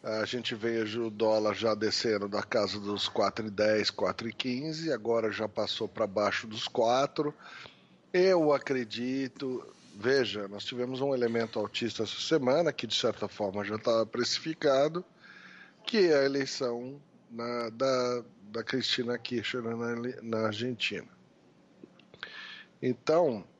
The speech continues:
é, o mercado já havia precificado isso e hoje, na abertura, já seguiu cedendo, é, <clears throat> buscando aí os patamares de três e noventa e oito,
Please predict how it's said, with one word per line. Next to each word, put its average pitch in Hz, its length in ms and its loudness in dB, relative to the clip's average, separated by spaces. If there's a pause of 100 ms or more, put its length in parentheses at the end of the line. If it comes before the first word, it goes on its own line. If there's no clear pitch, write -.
(140)
é, 117 300 4
o 117 140 2
mercado 135 480 2
já 139 140 4
havia 117 240 0
precificado 110 840 -4
isso 147 480 -4
e 160 240 0
hoje, 127 360 4
na 151 120 4
abertura, 117 580 0
já 131 140 0
seguiu 113 360 -2
cedendo, 127 720 2 (640)
é, 127 480 6 (220)
<clears throat> 143 340 4
buscando 123 520 2
aí 123 100 2
os 117 100 -4
patamares 113 640 -2
de 110 140 -8
três 113 280 0
e - 20 -6
noventa 107 380 -2
e 151 60 2
oito, 113 720 0